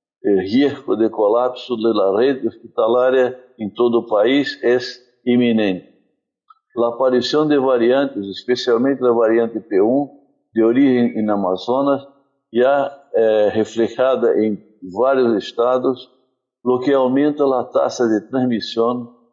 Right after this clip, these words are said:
aunque todos no hay evidencia de aumento de gravedad de la enfermedad ni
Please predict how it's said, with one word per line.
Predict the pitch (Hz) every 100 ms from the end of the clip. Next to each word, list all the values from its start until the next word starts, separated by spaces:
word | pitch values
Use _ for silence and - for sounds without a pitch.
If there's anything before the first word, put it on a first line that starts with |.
| _ _
aunque | 113 139 143 143
todos | 123 - 135 139 131
no | 123 113
hay | 127 131
evidencia | 117 113 107 113 127 120 117
de |
aumento | 113 101 113 120 120
de | 104 98
gravedad | 117 127 107 95 120 123
de | 104
la | 92
enfermedad | 95 - 104 104 104 120 131 - - _ _ _ _
ni | 110 139 156